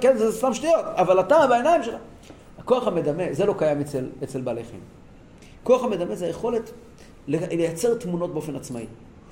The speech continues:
זאת אומרת, לא רק לראות דברים ולקיים אינטראקציה עם העולם, אלא גם לייצר תמונות חדשות בתוך הראש שלנו. לבנות תפיסת עולם, לבנות עול-, עולמות שלמים. במילא, אמרנו מקודם, דיברנו בשבוע שעבר, שהתכונה הזאת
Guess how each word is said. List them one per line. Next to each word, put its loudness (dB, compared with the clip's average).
זאת -8
אומרת, 0
לא 4
רק -4
לראות 4
דברים -2
ולקיים -4
אינטראקציה -4
עם -4
העולם, -6
אלא 0
גם 0
לייצר 6
תמונות 0
חדשות -4
בתוך -10
הראש -2
שלנו. -2
לבנות 2
תפיסת -2
עולם, 2
לבנות 0
עול-, 4
עולמות 2
שלמים. -2
במילא, 4
אמרנו -2
מקודם, 0
דיברנו 0
בשבוע 0
שעבר, 2
שהתכונה -2
הזאת 0